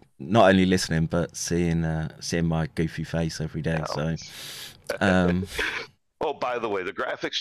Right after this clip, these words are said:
Speaker 2: on the beginning of your show has always been awesome. I love those things.
Speaker 1: Yeah, it's, uh, it,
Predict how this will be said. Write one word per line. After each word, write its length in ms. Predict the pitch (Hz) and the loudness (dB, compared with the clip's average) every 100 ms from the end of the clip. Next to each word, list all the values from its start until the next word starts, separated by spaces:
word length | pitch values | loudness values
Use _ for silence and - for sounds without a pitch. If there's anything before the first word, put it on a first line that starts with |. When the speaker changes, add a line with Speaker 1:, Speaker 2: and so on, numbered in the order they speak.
| - | -4
Speaker 2:
on 100 | 110 | -4
the 80 | 95 | -4
beginning 440 | 98 113 117 120 | -6 -6 -6 -6
of 120 | 117 | -6
your 160 | 104 113 | -4 -4
show 300 | - 110 107 | -2 -2 -2
has 260 | 101 87 - | -4 -6 -4
always 400 | 107 101 92 87 | -2 0 -2 -4
been 160 | 87 87 | -6 -4
awesome. 380 | 80 80 - 71 _ 95 | -2 -4 -6 -14 _ -6
I 80 | |
love 640 | 107 101 104 107 104 87 82 | -2 -2 0 0 -2 -4 -4
those 320 | 80 80 - 92 | -4 -4 -4 -4
things. 420 | - 85 82 - - _ | -6 -8 -12 -12 -14 _
Speaker 1:
Yeah, 280 | 101 90 82 - | 0 2 0 -4
it's, 300 | 92 - 104 | -6 -4 -2
uh, 240 | 87 92 - | 0 -2 -4
it, 160 | 101 | -6